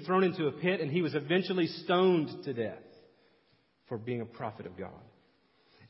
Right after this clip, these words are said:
Amos, who we looked at in Sunday school this morning in the class I was in, Amos had to run for his life. Zechariah was stoned to death. Micah was beaten in the face.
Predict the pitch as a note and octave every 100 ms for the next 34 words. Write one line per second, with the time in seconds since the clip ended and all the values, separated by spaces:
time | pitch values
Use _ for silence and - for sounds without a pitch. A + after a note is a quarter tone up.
0 | _ E3 F#3+ A#3 - - - - - -
1 | _ - C#3+ C#3 D3+ D3+ D#3+ D#3 D3 D#3+
2 | D#3+ D3+ E3+ D#3 D3 D#3 D#3+ D#3 B2+ -
3 | D3 D3 D3+ D3+ C3+ D#3 E3+ E3+ - -
4 | D#3+ F#3+ A#3+ - - - - - - _
5 | _ F#3 E3+ D#3+ F#3 G#3+ F#3 F3+ D#3+ E3+
6 | G3+ F#3 G2 - - - _ _ _ _
7 | _ _ _ _ _ _ _ _ _ _
8 | C3+ E3+ F3+ E3+ F3 G3 A#3 A3+ - E3
9 | F3 E3+ - - - G#3 A3 A3 F3+ -
10 | E3 F3 G3+ A3+ - - - - _ _
11 | _ _ B2 D#3+ F#3 G#3 A#3 A3 E3+ E3
12 | - - C3 B2 G#3 G#3+ G#3 F#3 E3 -
13 | F#3+ G3+ G3+